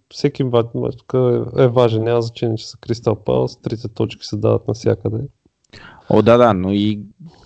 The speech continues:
Speaker 2: така, Кристал Палас са добър отбор, това е, че дом-, като домакини са малко по-слаби, отколкото трябва да са, нали, но са, са добър отбор и имат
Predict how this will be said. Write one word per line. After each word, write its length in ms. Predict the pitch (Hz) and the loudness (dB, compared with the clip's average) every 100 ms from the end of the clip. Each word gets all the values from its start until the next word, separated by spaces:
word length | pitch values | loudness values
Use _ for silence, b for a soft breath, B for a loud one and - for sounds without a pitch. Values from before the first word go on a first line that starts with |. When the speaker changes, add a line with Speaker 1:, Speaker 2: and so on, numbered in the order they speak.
| _ | _
Speaker 2:
така, 260 | - 104 104 | -2 0 0
Кристал 360 | - 123 - | 0 -2 0
Палас 280 | 147 160 170 | 2 4 2
са 120 | - 165 - | -2 -14 -16
добър 440 | 117 113 107 156 | -2 2 4 4
отбор, 460 | 143 101 127 151 160 _ | 2 -2 -4 -4 -10 _
това 180 | _ 147 | _ -10
е, 40 | 131 | -10
че 160 | - | -12
дом-, 560 | 131 127 117 117 117 110 | -12 -12 -14 -14 -14 -12
като 220 | 113 107 | -14 -14
домакини 420 | - 110 107 135 117 | -10 -10 -8 -10 -8
са 120 | 101 | -8
малко 380 | 95 92 - 92 | -6 -8 -10 -2
по-слаби, 460 | - 101 - 92 87 | 0 0 -4 -6 -6
отколкото 520 | 78 92 87 - - - _ _ _ _ _ | -10 -10 -10 -10 -12 -18 _ _ _ _ _
трябва 360 | - 107 92 87 | -4 -2 -2 -4
да 140 | 87 | -8
са, 220 | 85 95 90 | -10 -10 -8
нали, 380 | 87 90 117 | -8 -6 -6
но 500 | 139 139 131 127 123 120 B B B B B | -4 -2 -2 -2 -4 -8 B B B B B
са, 260 | _ - 107 | _ -2 -2
са 140 | - | -2
добър 300 | 104 - 123 | -4 2 2
отбор 360 | 135 107 104 127 | 2 -2 -2 0
и 60 | 139 | -2
имат 240 | 135 131 | -6 -10